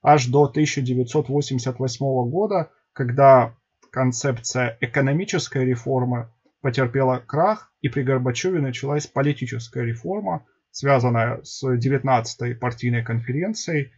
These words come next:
и решением о создании съезда народных депутатов нового советского парламента.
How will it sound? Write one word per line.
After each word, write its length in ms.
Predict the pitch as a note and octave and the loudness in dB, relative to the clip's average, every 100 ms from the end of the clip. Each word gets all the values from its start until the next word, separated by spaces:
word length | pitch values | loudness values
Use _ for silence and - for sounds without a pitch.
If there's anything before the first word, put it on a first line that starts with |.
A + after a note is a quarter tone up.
| _ | _
и 140 | E3 F3 | 2 4
решением 560 | B2+ - D3+ D3 B2+ | 4 2 2 2 0
о 140 | C3+ C#3 | -2 -4
создании 540 | - A#2+ B2 C3 B2 | -2 -2 2 2 0
съезда 460 | A#2 B2+ D3 C3 B2 | -2 0 0 0 -2
народных 480 | A#2 A#2+ C#3 A#2+ A#2+ | 0 0 -2 -2 -2
депутатов 600 | A#2 C#3 - - - - _ _ _ - | -2 -2 -6 -6 -10 -20 _ _ _ -4
нового 360 | B2+ D3+ D#3 B2 | 2 4 4 4
советского 640 | A#2+ A#2 C3 - B2+ A#2+ | 2 0 0 -2 -4 -2
парламента. 640 | B2 B2+ A#2+ - - - | -2 0 0 -2 -10 -18